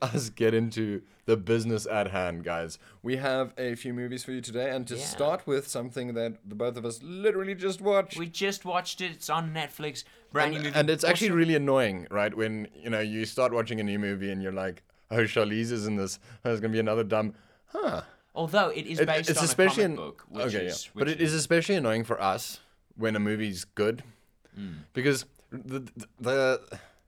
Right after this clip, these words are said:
Speaker 1: the bad movies are really easy to rewrite.
Speaker 2: Yeah.
Speaker 1: Um, the good ones,
Speaker 2: Not so
Speaker 1: not
Speaker 2: much.
Speaker 1: so much. You have to actually have some integrity when you do the good ones. The
Speaker 2: Yeah.
Speaker 1: bad ones, because they're so fucked anyway, you can just hack them up.
Speaker 2: Yeah.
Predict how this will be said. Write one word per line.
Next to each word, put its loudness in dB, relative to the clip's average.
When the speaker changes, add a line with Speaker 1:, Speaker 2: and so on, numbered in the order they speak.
Speaker 1:
the 0
bad 6
movies 4
are 4
really 4
easy 0
to -8
rewrite. -4
Speaker 2:
Yeah. -6
Speaker 1:
Um, 4
the -2
good 6
ones, 4
Speaker 2:
Not -4
so -6
Speaker 1:
not -6
Speaker 2:
much. 2
Speaker 1:
so 2
much. 2
You 4
have 6
to 0
actually 0
have 2
some 0
integrity -2
when -4
you -6
do -6
the -8
good -4
ones. -4
The -4
Speaker 2:
Yeah. -4
Speaker 1:
bad 4
ones, -2
because -4
they're 0
so 0
fucked 0
anyway, 0
you -4
can -6
just -6
hack -4
them -4
up. -6
Speaker 2:
Yeah. -10